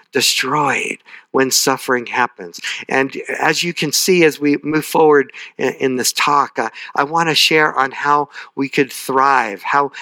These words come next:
how we could see the blessings of God when suffering happens in our lives and through our lives.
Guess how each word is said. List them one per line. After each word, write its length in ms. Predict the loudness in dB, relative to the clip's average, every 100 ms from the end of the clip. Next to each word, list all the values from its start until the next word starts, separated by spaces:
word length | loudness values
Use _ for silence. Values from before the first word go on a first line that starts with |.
| -2
how 160 | 0
we 100 | 0
could 180 | -2 -2
see 220 | 0 2
the 140 | 2 0
blessings 720 | 2 2 2 0 -2 -2 0
of 200 | -2 0
God 480 | -2 -2 -2 -8 -10 -18 -10 -4
when 180 | -2
suffering 520 | 0 0 -2 -2 -6 -4
happens 460 | -2 -2 -6 -10 -12 -8
in 160 | -2 0
our 180 | 2 2
lives 600 | 2 2 0 -2 -6 -12 _ -8
and 140 | -8
through 260 | -6 -6 -4
our 140 | -6
lives. 600 | -6 -6 -6 -8 -8 -8